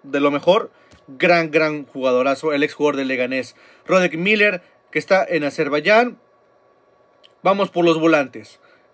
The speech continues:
Volantes, Aníbal Godoy, en el Nashville, regresa Aníbal Godoy, Adalberto El Coco Carrasquilla, el mejor jugador de Panamá,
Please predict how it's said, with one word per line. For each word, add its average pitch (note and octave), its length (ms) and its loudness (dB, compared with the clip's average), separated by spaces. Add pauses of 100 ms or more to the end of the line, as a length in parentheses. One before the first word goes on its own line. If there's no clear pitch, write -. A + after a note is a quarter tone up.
Volantes, D3+ 560 2
Aníbal E3+ 360 0
Godoy, F#3 640 2 (320)
en C#3+ 100 -4
el D3+ 180 -4
Nashville, G3 440 -2
regresa D#3 340 -2
Aníbal D#3 280 -4
Godoy, D#3+ 260 2
Adalberto D3+ 480 -2
El C#3 60 -10
Coco D#3+ 240 -4
Carrasquilla, F3+ 560 -4
el C#3+ 180 -8
mejor C#3+ 240 -6
jugador D#3 260 -4
de D3 80 -6
Panamá, D3 420 -6